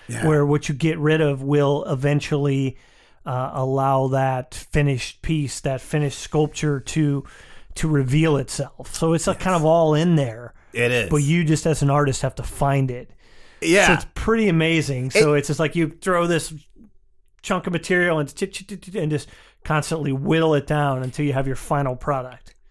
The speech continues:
Speaker 1: I agree with you.
Speaker 2: It's, it's
Speaker 1: it,
Speaker 2: interesting.
Speaker 1: it's, it's, it's interesting. It's you, you look at it and you say, it, it, first of all, too, looking at this top, when I'm trying to, at the very beginning of the thing, of course,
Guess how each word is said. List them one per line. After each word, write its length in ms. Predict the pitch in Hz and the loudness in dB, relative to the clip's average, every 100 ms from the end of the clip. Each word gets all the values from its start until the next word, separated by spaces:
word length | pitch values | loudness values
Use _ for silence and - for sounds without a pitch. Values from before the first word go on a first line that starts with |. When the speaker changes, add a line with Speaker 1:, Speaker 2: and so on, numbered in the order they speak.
| - | 0
Speaker 1:
I 180 | 147 151 | 4 4
agree 260 | 143 185 | 4 4
with 100 | 160 | 4
you. 140 | 131 95 | 2 -2
Speaker 2:
It's, 160 | - | 2
it's 240 | 170 180 190 | 2 4 4
Speaker 1:
it, 60 | |
Speaker 2:
interesting. 500 | 190 170 139 123 - | 4 2 0 -4 -2
Speaker 1:
it's, 240 | 170 170 - | -2 -2 0
it's, 220 | 185 - | -2 0
it's 140 | 180 160 | 0 4
interesting. 560 | 190 190 185 180 165 - | 2 4 2 0 -4 0
It's 240 | 151 147 | 0 0
you, 120 | 156 147 | -6 -4
you 280 | 147 135 143 | -4 -4 -2
look 240 | 156 190 190 | -2 0 2
at 180 | 147 | 2
it 300 | 143 131 - - | 2 0 -4 -8
and 180 | 127 117 | -6 -4
you 120 | 127 | -6
say, 580 | - 127 113 107 101 - - | -4 -2 0 -2 -4 -8 -4
it, 120 | 147 | -2
it, 120 | 156 | -2
first 240 | - 320 143 | -4 -4 -2
of 80 | 120 | -2
all, 200 | 104 104 | 0 -2
too, 340 | - 104 87 - _ _ _ - - - - - | -4 -6 -6 -16 _ _ _ -20 -20 -20 -20 -6
looking 360 | 220 247 196 160 | 0 0 0 -2
at 120 | 151 | -2
this 160 | 127 - | -6 -4
top, 260 | 123 - | -4 -2
when 120 | 139 | 0
I'm 120 | 123 117 | 0 -2
trying 420 | 151 131 101 95 | -2 -2 -2 -6
to, 340 | - 104 110 - - - | -12 -10 -10 -10 -14 -10
at 100 | 117 | -8
the 80 | |
very 240 | 101 131 123 | -4 -2 -2
beginning 340 | 104 104 92 | -4 -6 -8
of 80 | 90 | -10
the 40 | - | -12
thing, 180 | 92 | -12
of 80 | 82 | -12
course, 420 | - 92 85 - | -10 -10 -10 -18